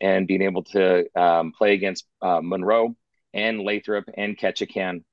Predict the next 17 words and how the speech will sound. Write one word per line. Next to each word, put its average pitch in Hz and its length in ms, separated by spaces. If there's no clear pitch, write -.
Um, 85 580
Ketchikan 98 480
is 90 100
always, 98 500
uh, 82 360
right 104 260
there 98 260
battling 101 560
in 90 80
that 95 160
Southeast 98 560
Conference 90 600
and, 90 420
uh, 87 280
very 113 300
well 104 220
coached. - 460